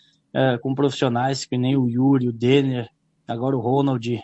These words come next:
o Nicolas agora subindo da base também pra, pra participando do adulto, porque é fácil trabalhar com eles por causa que, eh, todos eles querem evoluir,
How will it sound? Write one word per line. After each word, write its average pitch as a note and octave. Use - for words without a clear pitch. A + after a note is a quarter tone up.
o C#3
Nicolas C3
agora B2+
subindo B2+
da A#2+
base B2+
também A#2+
pra, B2
pra A#2
participando C3
do B2
adulto, B2+
porque E3
é E3+
fácil F3+
trabalhar D3
com D#3
eles D#3
por -
causa D#3
que, D3
eh, C#3
todos D#3+
eles D#3+
querem D3+
evoluir, C#3+